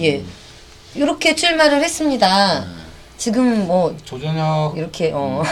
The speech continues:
Speaker 3: 씨는 저기 뭡니까? 그 정교조의 에이티엠.
Speaker 2: 음. 아니, 그러니까 재밌는 게 여기 양력에도 인천대 경제학과 교수 전임이라고 나왔는데 이 그 경제학 박사예요.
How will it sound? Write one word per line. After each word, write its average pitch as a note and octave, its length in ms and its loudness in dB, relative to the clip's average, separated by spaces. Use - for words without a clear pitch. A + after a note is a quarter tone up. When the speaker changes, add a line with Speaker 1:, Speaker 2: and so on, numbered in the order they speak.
Speaker 3:
씨는 F3 560 -6
저기 C3+ 320 -12
뭡니까? A2+ 560 -10
그 F#2 300 -12
정교조의 A2 640 -8
에이티엠. G#2 500 -12
Speaker 2:
음. F#2+ 180 -12
아니, G3+ 160 4
그러니까 F#3+ 340 6
재밌는 F#3 440 4
게 F3 180 0
여기 D#3+ 280 2
양력에도 D#3 560 0
인천대 D#3 560 0
경제학과 C#3+ 440 -4
교수 B2 280 -6
전임이라고 A#2 680 -6
나왔는데 F#2+ 640 -6
이 D#3 160 -2
그 C3 260 -4
경제학 D3+ 320 0
박사예요. A#2+ 800 -6